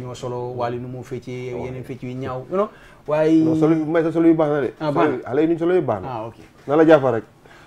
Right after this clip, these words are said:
Speaker 1: Kon boo,
Speaker 2: Suñ
Speaker 1: kon
Speaker 2: jàppee su, du dara. Yow ñëwaat rek def li nga war a def rek.
Speaker 1: Dem, dem, dem sa yoon.
Speaker 2: Waaw, dem sa yoon.
Speaker 1: Ba pare G F M président bi, euh, exécutif yëpp nañ ñëw. So, bés bu rëy la
Speaker 2: Waaw,
Speaker 1: daal.
Speaker 2: waaw, bés bu rëy la, bés bu rëy la. Moo tax ñëpp ñoo si war a jàpp. Ñun
Speaker 1: Mhm.
Speaker 2: ñëpp ñoo si war a jàpp. Ba pare xam nga,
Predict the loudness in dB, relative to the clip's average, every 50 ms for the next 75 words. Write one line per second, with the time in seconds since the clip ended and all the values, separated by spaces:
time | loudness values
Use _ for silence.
0 | -18 -14 -12 -10 -10 -8 -10 -8 -6 -4 -2 2 2 2 4 4 2 0 0 -2
1 | -4 -4 -6 -6 -4 -4 -4 -4 -4 -6 -2 0 2 2 2 0 -2 -6 -14 -8
2 | -2 0 2 2 4 6 6 6 6 4 2 2 2 0 2 2 4 4 6 6
3 | 4 4 2 0 -2 -4 -8 -10 -8 -6 -2 2 2 2 2 0 0 0 2 2
4 | 2 0 0 0 -2 -4 -4 -4 -2 -2 0 0 -2 -4 -4 -4 -4 -4 -4 -6
5 | -8 -10 -6 0 2 4 4 4 2 2 2 2 2 2 0 -2 -2 0 0 0
6 | 0 0 -2 -4 -4 -2 0 0 0 0 0 0 0 0 0 2 2 2 2 2
7 | 0 0 -2 -4 -4 -2 -2 0 2 2 2 2 4 6 8 8 8 8 8 6
8 | 6 4 4 4 4 4 2 2 2 2 2 2 2 2 2 2 0 0 0 2
9 | 2 2 4 2 2 2 0 2 2 2 2 2 2 0 0 0 0 -2 0 0
10 | 2 0 0 0 -2 -4 -6 -6 -8 -6 -6 -4 -2 -2 -2 -2 -2 -2 -4 -4
11 | -6 -4 -2 0 0 0 0 -2 -4 -4 -6 -6 -8 -6 -4 -4 -4 -4 -4 -6
12 | -6 -10